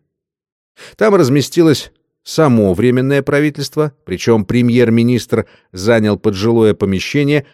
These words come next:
историческую комнату Александра Третьего. Эти скромные и достойные люди пользовались музейными предметами как утварью, а караул из тысячи солдат был размещен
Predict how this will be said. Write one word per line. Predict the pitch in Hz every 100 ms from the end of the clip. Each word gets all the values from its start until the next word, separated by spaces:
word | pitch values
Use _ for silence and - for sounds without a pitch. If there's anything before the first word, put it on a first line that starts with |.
| _ -
историческую | 92 - 90 85 101 - 113
комнату | 104 117 113 113 120
Александра | 120 117 135 127 143
Третьего. | 160 147 104 - - _ _ _ _ _ _ _ _ _
Эти | 110 110 107
скромные | - - 104 120 131 117 110 104 95 _
и | 107
достойные | 92 104 - - 135 120 95 90
люди | 92 135 107 - - _
пользовались | - 180 139 151 151 143 -
музейными | 139 120 147 147 131 123
предметами | 110 110 123 147 - 127
как | - 180 -
утварью, | 202 165 - 80 76 69 - _ _ _
а | 101 98
караул | - 104 95 120 165
из | 95 85 -
тысячи | 120 104 -
солдат | 90 82 78 113 185 - _ _
был | - 160 226
размещен | 185 127 113 - 143 180